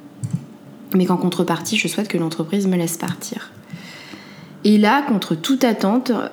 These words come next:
euh, et donc ça a été quand même un effort de, de style et, euh, un effort de ma part de pouvoir me positionner de cette manière-là, d'être en demande en tout cas,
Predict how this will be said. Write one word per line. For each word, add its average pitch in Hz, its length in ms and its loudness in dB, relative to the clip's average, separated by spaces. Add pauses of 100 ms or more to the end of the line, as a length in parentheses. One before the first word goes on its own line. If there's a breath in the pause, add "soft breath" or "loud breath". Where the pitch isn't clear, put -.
euh, 160 560 0 (720)
et 165 100 -2
donc 156 220 -2
ça 160 140 -2
a - 20 -2
été 147 200 -2
quand 175 120 0
même 185 180 2
un 156 140 2
effort 185 420 2
de, 160 180 2
de 156 160 2
style 233 520 2
et, 160 340 2
euh, 156 640 2
un 165 220 2
effort 202 320 4
de 190 80 4
ma 170 160 2
part 226 200 2
de 185 120 2
pouvoir 180 400 0
me 180 160 4
positionner 180 580 2
de 180 160 0
cette 160 280 -2
manière-là, 170 500 2
d'être 185 240 0
en 170 80 4
demande 175 420 4
en 185 80 2
tout - 140 -4
cas, 240 260 2